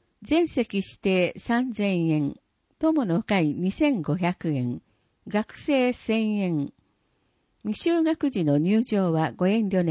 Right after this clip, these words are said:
願います。磯江里子、中川健一の写真があります。十二月、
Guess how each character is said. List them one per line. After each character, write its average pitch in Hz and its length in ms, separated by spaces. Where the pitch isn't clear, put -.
願 147 200
い 123 80
ま 139 140
す。 - 220
磯 311 300
江 196 140
里 180 160
子、 143 320
中 226 300
川 233 240
健 220 340
一 208 240
の 170 280
写 214 200
真 285 320
が 208 160
あ 180 80
り 156 160
ま 143 140
す。 - 240
十 294 340
二 277 160
月、 226 440